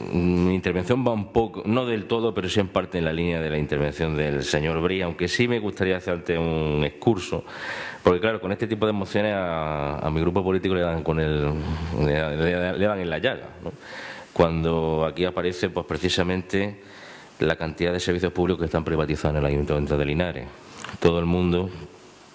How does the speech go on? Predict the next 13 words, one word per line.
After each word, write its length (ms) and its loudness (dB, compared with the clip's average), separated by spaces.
sabe 580 2
cuál 200 0
ha 20 -4
sido 160 0
la 100 -2
pos-, 260 -6
la 140 2
posición 380 -2
siempre 320 0
de 60 0
nuestro 260 0
grupo 340 0
político 520 -2